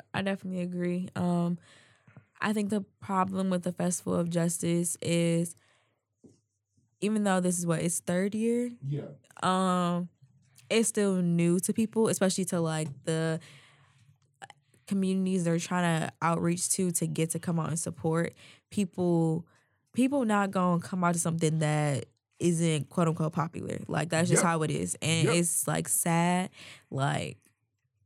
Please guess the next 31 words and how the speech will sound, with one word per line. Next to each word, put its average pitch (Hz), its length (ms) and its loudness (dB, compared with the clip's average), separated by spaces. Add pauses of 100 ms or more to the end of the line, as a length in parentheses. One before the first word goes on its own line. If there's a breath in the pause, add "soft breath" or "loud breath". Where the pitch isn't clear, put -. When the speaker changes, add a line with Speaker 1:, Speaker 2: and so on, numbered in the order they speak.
(180)
Speaker 1:
for - 360 -2
instance, 170 840 -2
okay, 180 400 -4
so 160 400 0
this 170 160 -4
Speaker 2:
It's - 20 -4
a 131 40 -4
high 135 160 0
school 95 220 -10
campus. - 420 -14 (260)
Speaker 1:
<laughs> 180 440 0
This 190 220 2
past 202 340 0
weekend, 190 480 0 (420 loud breath)
uh, 165 300 2
my 156 160 0
dance 190 240 2
team 175 140 0
had 160 220 0
a 156 240 0
fundraiser, 170 580 -2
a 147 260 0
food 170 280 0
fundraiser. - 500 -8 (420 loud breath)
Uh, 165 280 2
it 170 120 0
was 165 840 0
a - 100 0
baked 170 260 0
potato 170 320 -2
fundraiser, 160 760 -2